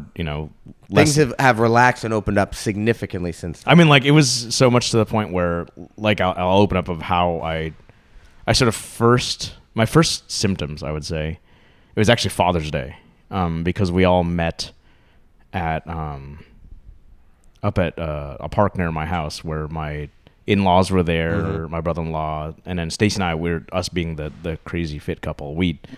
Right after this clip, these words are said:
Speaker 1: were like, "We're gonna take Connor in the jogging stroller," and I, I had a fucking thirty-five pound backpack on with my rucksack, so I wore that,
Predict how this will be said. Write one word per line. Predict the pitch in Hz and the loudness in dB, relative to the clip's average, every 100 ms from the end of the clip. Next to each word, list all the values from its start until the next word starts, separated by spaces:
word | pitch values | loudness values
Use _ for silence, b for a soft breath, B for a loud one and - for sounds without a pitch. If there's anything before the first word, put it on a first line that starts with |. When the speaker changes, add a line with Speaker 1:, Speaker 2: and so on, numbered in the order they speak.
| B B | B B
Speaker 1:
were | 95 | -4
like, | 90 | 0
"We're | 143 | 2
gonna | 120 | 2
take | 104 98 | 0 0
Connor | 95 95 | 2 2
in | 123 | 2
the | |
jogging | 147 135 95 80 | 4 4 4 0
stroller," | 82 92 80 78 78 | -6 -4 -4 -4 -4
and | 85 92 | -4 0
I, | 95 85 | 0 0
I | 90 | 0
had | 98 | 2
a | 90 | 0
fucking | 92 87 80 | -4 -4 -4
thirty-five | 85 82 80 | -6 -4 -4
pound | 80 78 | -4 -6
backpack | 80 80 69 71 | -6 -8 -12 -12
on | 71 73 | -14 -12
with | 78 | -12
my | 78 78 - - | -10 -10 -12 -10
rucksack, | 95 - 73 76 B B B B B | -8 -6 -8 -8 B B B B B
so | 139 | 4
I | 127 | 4
wore | 117 123 104 | 6 4 6
that, | 95 92 - | 6 4 0